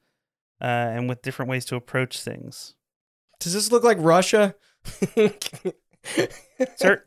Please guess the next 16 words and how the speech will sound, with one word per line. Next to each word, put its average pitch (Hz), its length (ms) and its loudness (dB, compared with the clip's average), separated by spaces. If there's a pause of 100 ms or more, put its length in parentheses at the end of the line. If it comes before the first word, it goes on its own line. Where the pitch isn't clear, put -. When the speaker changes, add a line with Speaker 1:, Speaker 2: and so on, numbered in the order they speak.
Speaker 1:
certain 196 360 0
games 202 260 0
have 180 120 0
a 156 60 -8
very 165 240 2
clean 175 380 -2
way 160 140 4
of 156 120 -2
stacking 160 480 -2
up 151 120 -2
on 156 80 2
a 147 60 0
door 143 300 2
to 135 80 -2
breach 131 360 -6
it. 117 140 -10